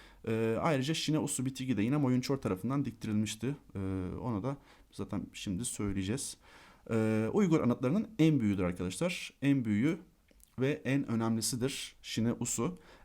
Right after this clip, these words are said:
Elli bir uzun satırdan oluşan bir bitiktir. Bazı yerleri Taryat bitigi ile aynıdır. Burada görmüş olduğumuz Taryat bitigi ile aynı satırların olduğu, e, söylenebilir. Şine Usu bitigi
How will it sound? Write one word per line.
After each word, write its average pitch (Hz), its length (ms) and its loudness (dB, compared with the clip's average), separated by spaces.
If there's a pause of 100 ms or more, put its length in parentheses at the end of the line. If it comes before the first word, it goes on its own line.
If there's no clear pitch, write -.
Elli 160 260 4
bir 208 140 2
uzun 143 200 2
satırdan 147 540 0 (140)
oluşan 131 420 0
bir 101 240 -2
bitiktir. 170 440 -4
Bazı 151 260 4
yerleri 120 320 0
Taryat 151 400 2
bitigi 123 300 -2
ile 131 400 0 (380)
aynıdır. 135 520 -2
Burada 110 240 0
görmüş 107 380 0
olduğumuz 90 340 -4
Taryat 104 320 -2
bitigi 104 320 -6
ile 131 280 -2 (280)
aynı 120 240 0
satırların 107 520 -2
olduğu, 120 540 -2 (360)
e, 104 180 -4
söylenebilir. 120 720 0
Şine - 260 -2
Usu 208 220 0
bitigi 156 400 -2